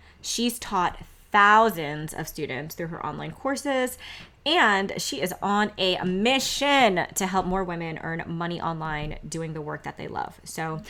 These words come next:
in this episode, we are going to chat about some frequently asked questions that we get about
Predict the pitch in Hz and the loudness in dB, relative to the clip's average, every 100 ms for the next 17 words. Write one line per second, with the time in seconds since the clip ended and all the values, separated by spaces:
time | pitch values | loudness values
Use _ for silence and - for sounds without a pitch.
0 | - - - 254 285 - 196 180 185 175 | -16 -6 2 2 4 2 0 0 0 0
1 | 170 196 - 175 170 180 185 208 - 175 | 0 0 2 2 2 0 -2 -4 -2 0
2 | - 160 165 160 - 180 170 170 - - | 0 2 2 2 -2 -6 -4 -6 -10 -20
3 | - - - - - 302 370 339 294 254 | -20 -20 -20 -16 -4 -2 0 0 2 2
4 | - - 175 - - 156 208 320 202 - | 0 -2 0 0 -4 -2 0 0 2 2
5 | 190 233 320 269 277 220 190 180 180 | 2 2 4 4 6 6 8 8 8